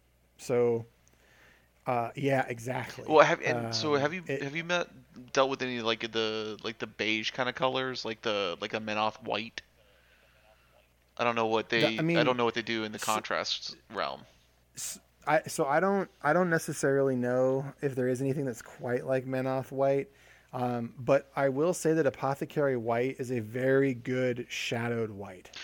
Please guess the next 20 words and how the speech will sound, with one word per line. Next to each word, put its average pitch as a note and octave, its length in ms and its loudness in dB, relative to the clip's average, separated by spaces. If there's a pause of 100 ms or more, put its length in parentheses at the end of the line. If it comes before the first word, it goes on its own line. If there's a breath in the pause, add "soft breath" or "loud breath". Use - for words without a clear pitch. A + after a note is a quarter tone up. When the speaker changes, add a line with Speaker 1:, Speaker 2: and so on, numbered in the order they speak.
(160 loud breath)
Speaker 2:
Well, D3 140 12
I'm E3 60 6
more F#3 160 6
looking D#3 240 0
for, C3+ 180 2
like, A#2 380 4
you A2+ 60 -8
know, A2+ 100 -2
Speaker 1:
Um, A2+ 60 -4
Speaker 2:
snowtroopers A2 800 -4
for A2 140 -8
the A2 80 -8
cloth. G2 480 2
So - 320 -4
something - 340 -4
like, A#2 300 0
uh, A2 440 4
like, G#2 180 -6 (640 loud breath)
uh, G#2+ 120 -4
Xandri A2 480 -2